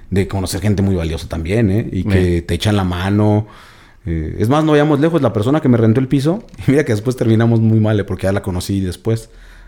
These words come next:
Speaker 1: O sea, cómo era la señora.
Speaker 2: Ujú.
Speaker 1: Pero la, o sea, de entrada, sí me lo rentó, fue por un tema de confianza y de, de, así como tú dices, de apoyo. Literal, ¿sabes qué, qué pequeño es el mundo? La espo-, no, el hermano de esta señora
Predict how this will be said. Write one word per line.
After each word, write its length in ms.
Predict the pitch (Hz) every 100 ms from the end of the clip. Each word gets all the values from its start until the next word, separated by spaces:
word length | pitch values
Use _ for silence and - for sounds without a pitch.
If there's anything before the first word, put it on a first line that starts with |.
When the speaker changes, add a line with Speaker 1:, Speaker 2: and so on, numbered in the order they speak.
| -
Speaker 1:
O 40 |
sea, 120 | 78
cómo 200 | 76 101
era 160 | 107 95
la 400 | 87 80 78 82
señora. 380 | - 90 98 87 -
Speaker 2:
Ujú. 260 | 113 117 113
Speaker 1:
Pero 180 | - 98
la, 180 | 101 101 104 82
o 140 | 90
sea, 160 | 98 98
de 60 |
entrada, 580 | 95 90 110 123 180 220 - -
sí 240 | - 120 110
me 80 |
lo 80 | 101
rentó, 320 | 101 101 98
fue 160 | 151 160
por 80 | 147
un 80 | 113
tema 160 | 101
de 80 | 90
confianza 480 | - 85 110 123 113
y 40 |
de, 200 | 104 92
de, 80 | 92
así 220 | 92 -
como 200 | 113 101
tú 100 | 95
dices, 180 | 104 101
de 40 | 90
apoyo. 360 | - 123 135 135 - - -
Literal, 480 | 110 110 120 143
¿sabes 200 | 147 156
qué, 180 | - 127
qué 120 | 117 113
pequeño 260 | 143 127
es 100 | 123
el 80 | 120
mundo? 460 | 113 110 95 - -
La 260 | 92 104
espo-, 560 | 104 - - 131 143 131
no, 220 | 107 92 78 - - - - - - -
el 200 | 98 95
hermano 560 | 95 101 107 147 180
de 60 | 170
esta 180 | 170 165
señora 420 | 131 120 147